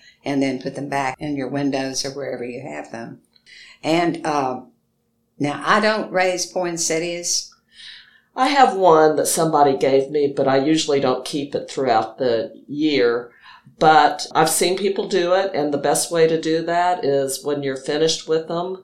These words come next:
Speaker 2: turn the pots on their side and just let them dry completely, and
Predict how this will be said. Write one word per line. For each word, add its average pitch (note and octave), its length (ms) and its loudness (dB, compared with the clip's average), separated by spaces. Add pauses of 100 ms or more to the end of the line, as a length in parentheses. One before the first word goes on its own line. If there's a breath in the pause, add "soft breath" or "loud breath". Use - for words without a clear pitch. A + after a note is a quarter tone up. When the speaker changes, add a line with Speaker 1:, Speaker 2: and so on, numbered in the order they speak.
(140)
Speaker 2:
turn E3+ 260 -2
the E3 80 -4
pots E3+ 380 0
on E3+ 140 -4
their E3 100 0
side E3+ 480 0
and D3 120 -2
just D#3 260 -2
let C#3+ 180 -4
them C#3+ 180 -8
dry C#3+ 280 0
completely, D#3+ 760 -4
and D3 180 -4